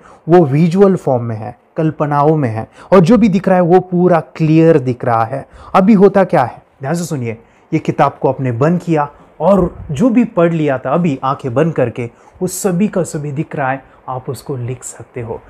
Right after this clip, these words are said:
आपने याद नहीं किया, ध्यान से सुनिए, याद नहीं करना है, वो सामने छप जाएगा। इसको आठ दिन के बाद, एक महीने के बाद, एक साल के बाद भी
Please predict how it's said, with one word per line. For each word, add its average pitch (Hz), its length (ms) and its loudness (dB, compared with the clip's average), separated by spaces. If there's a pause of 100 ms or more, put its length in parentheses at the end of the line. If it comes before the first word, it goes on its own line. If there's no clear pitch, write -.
(140)
आपने 208 300 2
याद 160 380 2
नहीं 196 240 2
किया, - 320 -8 (200)
ध्यान 151 140 -4
से 165 100 -8
सुनिए, 123 340 -8 (280)
याद 180 280 2
नहीं 180 140 0
करना 165 340 -2
है, 113 140 -8 (280)
वो 175 120 0
सामने 170 680 -2 (100)
छप 151 280 -4
जाएगा। 127 420 -2 (240)
इसको 160 320 -6 (140)
आठ 160 240 2
दिन 143 240 -6
के 143 120 -6
बाद, 120 260 -4 (120)
एक 202 200 2
महीने 147 320 0
के 143 80 -2
बाद, 117 240 -4 (200)
एक 208 160 -4
साल 180 360 0
के 180 140 -2
बाद 143 220 0
भी 135 240 -4